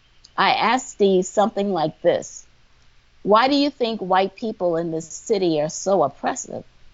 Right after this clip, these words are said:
Why is it that white teachers and students at my high school who call themselves Christian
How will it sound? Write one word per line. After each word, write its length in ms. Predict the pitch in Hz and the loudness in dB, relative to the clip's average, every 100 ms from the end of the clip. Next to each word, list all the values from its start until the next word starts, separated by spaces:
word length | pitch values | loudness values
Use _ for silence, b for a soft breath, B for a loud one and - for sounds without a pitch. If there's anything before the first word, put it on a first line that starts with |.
| - - _ - - _ _ _ - | -20 -20 _ -20 -20 _ _ _ 2
Why 240 | 185 208 | 4 6
is 280 | 226 233 233 | 8 6 6
it 160 | 190 - | 2 0
that 120 | 160 | -2
white 380 | 143 180 190 - | 0 0 0 -2
teachers 560 | 240 226 - 143 143 | -6 -6 -4 -4 -2
and 160 | 160 160 | -6 -10
students 520 | - 202 175 160 156 | -4 0 2 0 -2
at 140 | 135 123 | -8 -6
my 220 | 147 151 | -8 -4
high 220 | 180 202 | 0 0
school 440 | 214 - 165 151 | -2 -2 0 0
who 100 | 165 | 0
call 380 | 156 - 170 180 | -4 0 4 4
themselves 640 | 185 165 - 147 143 135 - | 4 0 -2 -2 -2 -2 -6
Christian 640 | - 226 - 156 139 160 | -2 -2 0 -2 -2 -8